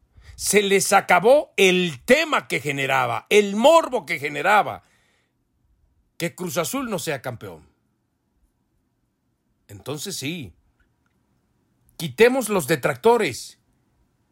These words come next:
que esos pueden ser de cualquier otro equipo. Y pueden ser de América, y pueden ser de Chivas, y pueden ser de Pumas o de algunos otros equipos, que si-, siempre van a buscar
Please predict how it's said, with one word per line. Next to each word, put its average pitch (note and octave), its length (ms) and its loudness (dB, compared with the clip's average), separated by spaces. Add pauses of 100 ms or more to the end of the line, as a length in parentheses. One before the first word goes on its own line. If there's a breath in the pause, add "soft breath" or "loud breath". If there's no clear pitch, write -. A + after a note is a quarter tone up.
(240)
que D4+ 80 -10
esos B3+ 220 -8
pueden A#3+ 340 4
ser A3 240 4
de G3 120 -2
cualquier E3+ 360 2
otro D#3 180 -4
equipo. C#3 500 -2 (2000)
Y - 60 -14
pueden B3+ 240 0
ser G3 160 2
de E3 80 2
América, D3 460 0
y B2 40 -4
pueden F3 200 -2
ser D#3 180 2
de A#2+ 100 -4
Chivas, D3 460 0
y - 20 -4
pueden D#3+ 220 0
ser D#3+ 160 4
de C3 100 0
Pumas D#3+ 400 0
o B2+ 60 0
de B2+ 60 2
algunos D#3+ 340 -2
otros D3 240 -6
equipos, G#2 560 -10 (1120)
que A2 120 -6
si-, - 200 -4 (160)
siempre D#3+ 500 2
van D#3 160 6
a E3 80 2
buscar D#3+ 600 0